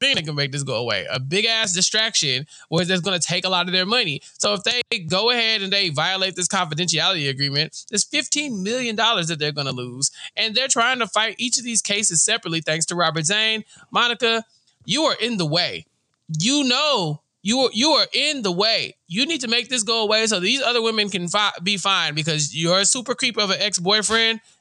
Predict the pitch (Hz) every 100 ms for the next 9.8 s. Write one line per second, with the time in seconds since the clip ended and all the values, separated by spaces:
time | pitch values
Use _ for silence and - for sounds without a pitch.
0 | _ _ 165 277 240 - 220 233 220 208
1 | 160 147 143 226 202 254 392 320 180 160
2 | 160 180 359 330 202 143 160 135 - -
3 | - - 254 233 - 202 233 214 196 -
4 | - - 240 262 240 240 220 - 185 131
5 | - 185 151 - 277 277 175 147 139 135
6 | 135 143 139 151 143 123 135 127 123 139
7 | 131 110 170 247 - 107 165 240 247 226
8 | 185 180 151 107 98 107 160 120 185 -
9 | 165 170 247 240 226 - 196 196